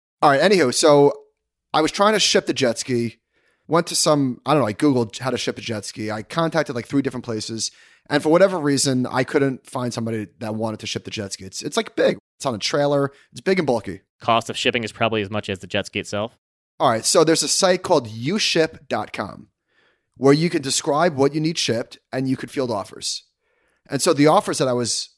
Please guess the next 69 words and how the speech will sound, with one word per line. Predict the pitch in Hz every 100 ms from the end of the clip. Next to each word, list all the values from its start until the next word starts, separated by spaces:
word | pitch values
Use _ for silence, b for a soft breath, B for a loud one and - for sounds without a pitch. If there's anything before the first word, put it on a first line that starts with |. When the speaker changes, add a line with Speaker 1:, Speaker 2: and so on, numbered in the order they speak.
| -
Speaker 1:
receiving | 117 233 202 120
were | 120 120 120 120 - _ _
higher | - 196 220
than | 190
I | 151
wanted | 139 131
to | -
spend, | - 90 92 _ _ _ _ _ -
like, | 143
in | 151
the | 135
thirty-five | 151 139 143 131
hundred | 123
dollar | 120 113
range | 73 76 -
for, |
like, | 110
two | -
or | 123
three | 110 92
of |
them. | 60 - _ _ _ _ _
And | 147
I | 170
said, | 190 170
"For | - 156
that | 196 277
price, | - 175 147 110 - - _ _ _ _
I | 240
don't | 330
even | 311
know |
if | 294
this | 285
jet | - 247
ski | - 190
works. | 117 156 - - - _ _ _ _ _ -
It's | 156
a | 165
two | - 233
thousand | 202 208 196 185 151 127 113 - _ _ -
eight | 135 214 - -
or | 117
nine. | 110 165 220 233
Like, | 175 151
it's, | 147 - - -
I |
don't | 196
even | 269
know | 247
if | 180
it |
works. | 135 110 - 147
I |
don't | 143
know |
how | 127
many | 113
hours | 123 190 180
on | 180
it. | 180
I | 160
don't | 208
know | 190
anything | 185
about | 165
this | 147
jet | 135 123
ski. | - 123